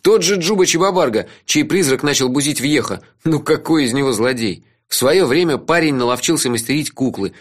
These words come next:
которые выносили драгоценные безделушки из домов своих новых хозяев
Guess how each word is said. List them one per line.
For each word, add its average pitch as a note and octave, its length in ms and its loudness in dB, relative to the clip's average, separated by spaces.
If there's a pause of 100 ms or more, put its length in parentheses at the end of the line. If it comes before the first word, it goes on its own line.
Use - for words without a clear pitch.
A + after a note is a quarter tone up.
(160)
которые C3+ 340 0
выносили C3+ 400 0
драгоценные A#2+ 580 0
безделушки C#3+ 540 -2
из B2+ 140 0
домов D3+ 280 0
своих C3+ 320 -2
новых B2+ 260 -2
хозяев F3 500 0